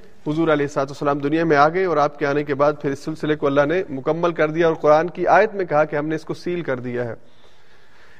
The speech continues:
یہ جو لفظ ہے خاتم، یہ کہتے ہیں کسی کے اوپر مہر لگانے کو، اور ختم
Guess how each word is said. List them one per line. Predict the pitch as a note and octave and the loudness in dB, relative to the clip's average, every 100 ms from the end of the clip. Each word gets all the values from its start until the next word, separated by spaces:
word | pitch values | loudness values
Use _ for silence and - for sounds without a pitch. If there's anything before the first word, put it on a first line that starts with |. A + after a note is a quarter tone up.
| - E3 | -4 6
یہ | F#3+ | 8
جو | G3+ E3 | 8 6
لفظ | F3+ G#3 | 4 2
ہے | F#3 F3 G3+ - - - | -2 -2 -4 -10 -18 -10
خاتم، | - D3+ F#3 E3 A#2+ - - - - - - - - - - | 4 4 4 -2 -6 -12 -18 -20 -20 -20 -18 -18 -18 -18 -6
یہ | C#3+ F3+ G#3 | 6 8 8
کہتے | F#3+ F3 D#3+ F#3+ | 6 0 2 2
ہیں | G#3 | 2
کسی | F3+ E3+ F#3 | 0 -4 -4
کے | E3+ | -2
اوپر | D#3+ F3 | -2 -2
مہر | D3 C3+ C#3+ | -2 -2 0
لگانے | C3 A#2+ A#2+ A#2+ | 0 0 -2 -4
کو، | A#2+ A#2+ - - - - - | -8 -8 -16 -20 -20 -20 4
اور | D#3 E3+ E3 - | 6 6 4 0
ختم | F#3+ G3 | -2 -2